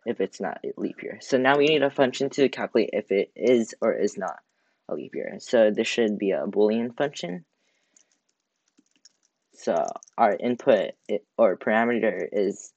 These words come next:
the year, so Y, it's year. Okay, so now we're given a few cases. So if it's divisible by a hundred,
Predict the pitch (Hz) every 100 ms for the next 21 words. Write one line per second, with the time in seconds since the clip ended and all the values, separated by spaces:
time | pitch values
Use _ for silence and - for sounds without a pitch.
0 | _ _ _ _ - 101 85 78 101 104
1 | 135 - - - 76 71 117 _ _ _
2 | _ _ _ _ _ _ - - 50 120
3 | - - - - _ - - 82 - _
4 | _ _ _ _ _ _ _ _ - -
5 | - - 127 135 147 160 139 127 120 117
6 | 104 - - - - - 82 - - _
7 | _ _ _ - 139 - 127 135 139 -
8 | 147 123 131 143 139 127 113 92 85 82
9 | - _ _ _ _ _ _ - 104 127
10 | 139 - - -